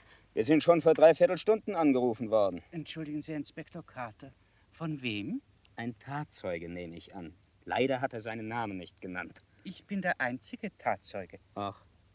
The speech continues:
Speaker 1: wissen Sie das genau?
Speaker 2: Ja. Und dann die Zeit. Die Zeit,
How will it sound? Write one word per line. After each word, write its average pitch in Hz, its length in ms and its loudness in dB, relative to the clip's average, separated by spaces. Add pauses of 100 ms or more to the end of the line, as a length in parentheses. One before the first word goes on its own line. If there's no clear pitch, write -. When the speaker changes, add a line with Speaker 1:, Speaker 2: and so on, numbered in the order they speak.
(340)
Speaker 1:
wissen 143 220 -2
Sie 156 120 -2
das 151 240 0
genau? 139 380 2 (120)
Speaker 2:
Ja. 127 320 0 (680)
Und 165 160 0
dann 147 120 4
die 135 120 -4
Zeit. 240 340 -8 (880)
Die 110 100 -6
Zeit, 233 320 -4